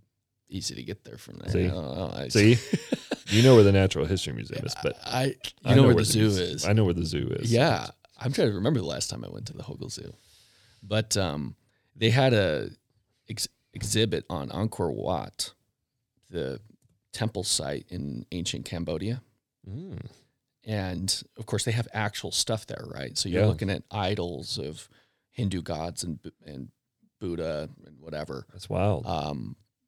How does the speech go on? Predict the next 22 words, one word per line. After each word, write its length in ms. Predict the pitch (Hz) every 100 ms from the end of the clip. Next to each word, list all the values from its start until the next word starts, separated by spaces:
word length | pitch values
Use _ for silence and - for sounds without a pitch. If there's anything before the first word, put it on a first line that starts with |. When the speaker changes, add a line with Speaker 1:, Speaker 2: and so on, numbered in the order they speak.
| _ _
Speaker 1:
you 100 | 107
know, 100 | 58
they're 260 | 57 69 64 _ _ _ _ _ _ _ _ _
fourteen, 520 | - - 90 - 85
fifteen 340 | 76 85 - 95
hundred 200 | 78 78
years 140 | 69
old 300 | 67 87 - - -
in 80 |
some 120 | - 90
Speaker 2:
Yeah. 60 |
Speaker 1:
cases. 460 | 87 65 - 60 - - _ -
Speaker 2:
Yeah. 120 | 87 82
Speaker 1:
Uh, 260 | 85 73 64 _ _
and 500 | 92 78 71 71 - - _ _ _ _ _
talk 280 | - 92 -
to 60 | 90
some 160 | 87
of 80 | 80
the 160 | 73 -
experts 480 | 71 - - 80 -
there 460 | 76 69 67 60